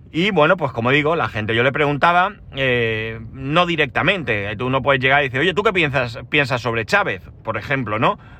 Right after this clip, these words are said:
Eh, pero tú vas preguntando, "Bueno, ¿y cómo está la cosa aquí?", y tal, y la gente, pues, se va soltando cuando ve que tú, bueno, pues, eh, no opinas, porque realmente yo tampoco, eh, voy a opinar de, de, de, de un determinado país o lo que sea,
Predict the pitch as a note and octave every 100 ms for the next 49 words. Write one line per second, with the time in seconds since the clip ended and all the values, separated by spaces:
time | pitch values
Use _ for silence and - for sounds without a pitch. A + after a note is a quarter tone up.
0 | - A#2+ A#2 G#2 F2+ C3 C#3 E3 D#3+ E3
1 | D#3 B2+ D3 D3+ F#3 A#3 A3 F3+ D#3+ D3
2 | C3 A2+ G#2 F#2+ F2+ A3+ G#3 G3+ F#3+ -
3 | - A2+ F#3 G3+ F#3+ F3+ A2+ - A#2+ D#3
4 | C#3+ B2+ C3 E3 A#2+ G#2+ F3+ D#3+ C#3+ B2+
5 | A2 A#2+ C3+ - - - - B2+ A2+ D3
6 | D3 C3 F3+ A#2+ G2+ G#2+ G2+ F#2+ G2 F#2
7 | A2 C3 A#2 F#3 F#3+ D#3 G3+ - A2+ G#2
8 | G#2+ A2 B2 B2+ B2+ C#3 - - C#3 C#3
9 | C3+ D3 C#3 B2 A2 A2+ G#2+ A#2 A2+ C#3+
10 | D3+ C3+ C3 B2+ B2 D3 B2+ B2 A#2+ A#2
11 | A#2+ A2+ A2 A2 A2+ A2+ A2 A2 G#2 G#2+
12 | B2 C#3+ C#3 B2+ A#2 A#2 A2+ A2 D3 G3+
13 | D3+ A#2+ A2+ A#2 C#3+ F3+ E3+